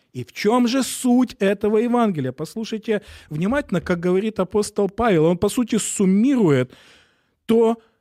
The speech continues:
что говорится в Евангелии от Матфея. Он говорит, что Христос умер за грехи наши. Обратите внимание, на что сосредотачивает внимание самая суть Евангелия, согласно апостолу Павлу.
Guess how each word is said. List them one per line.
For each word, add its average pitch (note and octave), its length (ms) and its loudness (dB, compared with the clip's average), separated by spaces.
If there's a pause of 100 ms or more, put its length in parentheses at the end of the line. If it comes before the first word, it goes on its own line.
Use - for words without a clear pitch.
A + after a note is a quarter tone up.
(200)
что - 280 0
говорится F3+ 520 2
в - 20 4
Евангелии D#3+ 540 2
от D#3 160 -2
Матфея. C3 600 -2 (400)
Он D3 100 0
говорит, D#3 160 0
что - 240 0
Христос G3 880 -2 (520)
умер C4 580 4
за F3 300 2
грехи F3+ 560 0
наши. F#3 480 0 (420)
Обратите E3 560 0
внимание, G3 440 4
на F3 120 2
что A3+ 260 0
сосредотачивает F#3 920 -2
внимание F#3+ 640 -4 (400)
самая G3+ 500 2
суть - 460 -2
Евангелия, F3+ 720 2
согласно E3+ 520 -2
апостолу F3 380 -2
Павлу. C#3 360 0